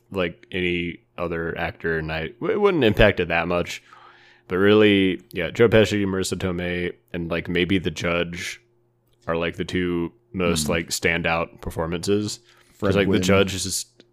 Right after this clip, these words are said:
Speaker 1: so good at being, like, just such a contempt-, contemptible <laughs> asshole. He's,
Speaker 2: He
Speaker 1: he's, like, so pompous the whole time.
Speaker 2: And he
Speaker 1: But,
Speaker 2: has
Speaker 1: like,
Speaker 2: that
Speaker 1: he, he, he channels it so well.
Speaker 2: Oh, yeah. And he has just that insanely long face.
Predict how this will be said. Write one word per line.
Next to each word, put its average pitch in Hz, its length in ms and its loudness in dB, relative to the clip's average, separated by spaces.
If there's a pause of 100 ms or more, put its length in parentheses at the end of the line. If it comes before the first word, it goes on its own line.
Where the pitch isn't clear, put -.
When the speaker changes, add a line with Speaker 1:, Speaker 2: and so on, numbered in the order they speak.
(100)
Speaker 1:
so 92 260 0
good 87 200 0
at 85 100 -4
being, 87 460 -2 (100)
like, 82 260 -8 (840)
just - 220 -10 (260)
such - 340 -2
a 90 120 -2 (320)
contempt-, - 420 -6
contemptible 107 720 4
<laughs> - 0 -
asshole. 101 520 2 (680)
He's, 135 380 4
Speaker 2:
He 117 80 0 (260)
Speaker 1:
he's, 120 200 4
like, 107 300 6
so 95 400 4
pompous 90 560 -4
the 92 120 -4
whole 90 180 -2
time. 87 500 -6
Speaker 2:
And 139 120 -2
he 135 80 2
Speaker 1:
But, 131 100 4
Speaker 2:
has 139 120 0
Speaker 1:
like, - 100 -4
Speaker 2:
that 127 180 4
Speaker 1:
he, 104 80 0
he, 107 180 0 (100)
he 123 40 6
channels 107 440 6
it 98 120 -2
so 90 280 0
well. 87 420 -2 (340)
Speaker 2:
Oh, 113 160 6
yeah. 92 320 0
And 127 140 2
he 131 60 6
has 143 260 6
just 147 240 -2
that 123 240 4
insanely 107 760 2
long 92 880 -2
face. 90 680 -4